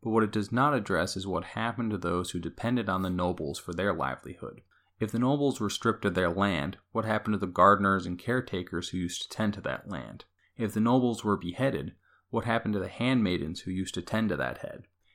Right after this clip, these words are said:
If the nobles were gone, what happened to the people who used to feed the nobles? The answer to that last question is also the answer to why it is that we have fine dining restaurants today.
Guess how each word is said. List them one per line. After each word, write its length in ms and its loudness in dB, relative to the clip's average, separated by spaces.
If 120 -4
the 60 0
nobles 360 4
were 120 0
gone, 480 2
what 120 0
happened 240 2
to 60 -2
the 60 -10
people 260 0
who 60 2
used 200 0
to 80 -8
feed 340 -2
the 80 -6
nobles? 520 -12
The 120 4
answer 240 0
to 60 2
that 220 2
last 340 6
question 500 -2
is 320 -4
also 360 2
the 180 -4
answer 340 -4
to 280 0
why 340 4
it 140 -2
is 280 -4
that 320 -4
we 420 -2
have 280 -2
fine 280 0
dining 280 -4
restaurants 520 -6
today. 420 -4